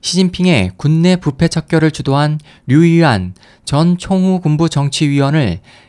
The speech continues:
이천팔 년부터 이천십이 년 오월까지 일곱 차례 음해한 일에도 관여한 것으로 밝혀졌습니다. 다수의 언론들은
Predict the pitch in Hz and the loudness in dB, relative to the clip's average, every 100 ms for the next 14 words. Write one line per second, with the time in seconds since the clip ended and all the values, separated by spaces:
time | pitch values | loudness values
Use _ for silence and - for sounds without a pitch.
0 | - 143 - 185 180 185 175 160 - 131 | -4 -2 0 -2 0 0 0 -2 -4 -2
1 | 90 85 - _ - 143 147 185 180 - | -2 -4 -14 _ -2 -2 0 -2 -2 -2
2 | 170 170 175 160 127 151 143 147 135 151 | 0 0 0 -2 0 0 0 -4 -2 -2
3 | 95 87 - _ 135 160 165 - 160 170 | -2 -6 -16 _ 2 4 2 0 0 0
4 | 170 - 131 151 165 175 156 156 151 151 | 0 -2 0 2 2 2 0 0 2 0
5 | 87 - 113 131 147 151 143 135 165 156 | 0 -4 -4 0 0 0 -2 -2 -2 -2
6 | 131 147 135 - 113 95 87 85 113 - | -2 -2 -6 -4 -6 -4 -4 -4 -12 -20
7 | _ _ _ _ _ _ _ _ 131 143 | _ _ _ _ _ _ _ _ -4 -2
8 | 185 185 190 139 160 165 156 127 87 | 0 0 0 0 0 0 0 -2 -2